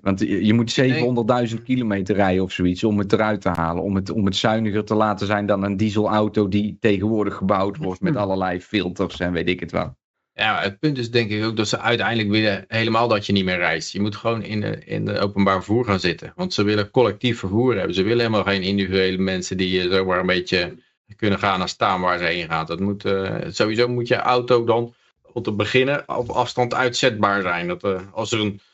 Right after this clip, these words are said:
Speaker 2: als jij een terrorist blijkt, dat ze gewoon dan kunnen zeggen, "Oké, vind je aan," en dan stop je auto opeens, zeg maar.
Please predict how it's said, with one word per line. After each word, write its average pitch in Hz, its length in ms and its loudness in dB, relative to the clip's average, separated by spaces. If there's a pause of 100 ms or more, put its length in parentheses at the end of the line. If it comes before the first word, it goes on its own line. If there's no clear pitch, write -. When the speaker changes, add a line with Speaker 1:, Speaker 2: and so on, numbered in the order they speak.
(280)
Speaker 2:
als 110 120 -2
jij 110 160 2
een 98 220 -4
terrorist 107 420 0
blijkt, 120 360 0
dat 110 180 -4
ze - 60 -14
gewoon 104 240 -2
dan 107 100 -4
kunnen 110 200 0
zeggen, 110 360 2
"Oké, 95 360 0 (220)
vind 120 380 0
je - 100 2
aan," 120 320 0
en 113 120 -2
dan 110 200 -2
stop - 280 -2
je 113 100 0
auto 95 320 -2
opeens, 85 340 -4
zeg - 180 -10
maar. - 100 -20